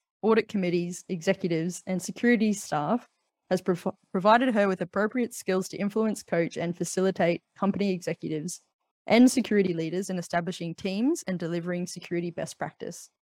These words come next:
In addition to a postgraduate qualification in e-crime, Claire is a qualified coach and graduate of the Australian Institute of Company Directors.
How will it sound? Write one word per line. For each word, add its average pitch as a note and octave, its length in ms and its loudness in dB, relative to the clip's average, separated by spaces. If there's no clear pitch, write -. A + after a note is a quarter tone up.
In G#3 60 -2
addition C#4+ 540 2
to A3+ 120 0
a F#3+ 80 0
postgraduate G#3 640 -2
qualification E3+ 880 -6
in - 240 -10
e-crime, G3 720 0
Claire A3 240 2
is A#3+ 100 2
a B3 60 -2
qualified G3 480 -4
coach A3 420 -4
and E3+ 160 -6
graduate F#3+ 380 0
of F#3 80 -4
the E3+ 140 -2
Australian F#3 500 -4
Institute E3+ 460 -8
of E3+ 120 -10
Company E3+ 360 -8
Directors. E3+ 640 -6